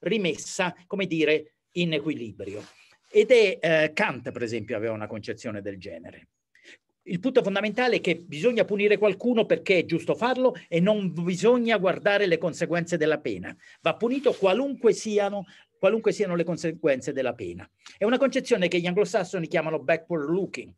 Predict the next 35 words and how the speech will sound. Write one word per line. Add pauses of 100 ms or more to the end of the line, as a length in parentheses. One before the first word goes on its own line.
(240)
cioè
guardi
all'indietro, (340)
perché
conta
quello
che
è
stato
fatto
nel
passato. (440)
Questa
è
una
concezione.
L'altre, (420)
le
altre
sono
tutte
concezioni
utilitaristiche,
cioè
guardano
al
futuro,
sono
forward
looking,
in
particolare
alla
loro
utilità.